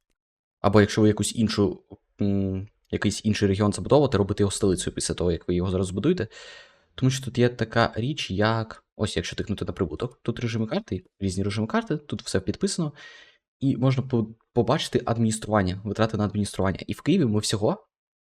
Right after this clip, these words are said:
двісті тридцять п'ять витрачаємо. В той час, коли в Севастополі ми триста сорок два витрачаємо. Але прикол в тому, що ці витрати на адміністрування йдуть в залежності від того, чим багатше регіон, тим більше витрачаєте на адміністрування.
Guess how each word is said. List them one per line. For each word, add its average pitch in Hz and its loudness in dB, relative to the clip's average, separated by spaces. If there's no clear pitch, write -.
двісті 113 -2
тридцять - -2
п'ять 117 2
витрачаємо. 92 -2
В - -20
той 110 2
час, 170 0
коли 110 2
в - -2
Севастополі 113 2
ми 87 0
триста - -2
сорок 101 0
два 90 4
витрачаємо. 87 -2
Але 110 4
прикол 117 2
в 120 -8
тому, 185 4
що 107 4
ці - 0
витрати 117 2
на 110 4
адміністрування 110 0
йдуть 117 4
в 131 -6
залежності 120 4
від 110 0
того, 120 4
чим 113 6
багатше 107 4
регіон, 113 4
тим 104 -2
більше 120 0
витрачаєте 107 2
на 101 4
адміністрування. 95 0